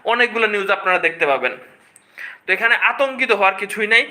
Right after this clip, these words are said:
শুধুমাত্র আপনার সমস্যাটা হয়েছে এমন না, সবার সমস্যা হয়েছে। আহ, বিশেষ করে যারা সবসময় Facebook নিয়ে পড়ে থাকে,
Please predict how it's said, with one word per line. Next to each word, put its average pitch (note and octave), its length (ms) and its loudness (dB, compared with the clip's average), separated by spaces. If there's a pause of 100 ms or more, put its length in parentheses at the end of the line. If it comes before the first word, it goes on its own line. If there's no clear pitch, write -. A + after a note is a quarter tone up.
(300)
শুধুমাত্র G#3+ 520 2
আপনার G3+ 480 0
সমস্যাটা F#3 520 0
হয়েছে F3+ 320 -2
এমন F3 260 0
না, D3 260 0 (380)
সবার A#3+ 260 2
সমস্যা A#3+ 380 0
হয়েছে। G3+ 400 2 (1300)
আহ, D#3 180 2
বিশেষ G3+ 260 -8
করে B3+ 200 4
যারা A3 220 2
সবসময় A#3 340 0
Facebook G#3+ 420 0
নিয়ে A#3 140 4
পড়ে A3 240 6
থাকে, F#3+ 360 2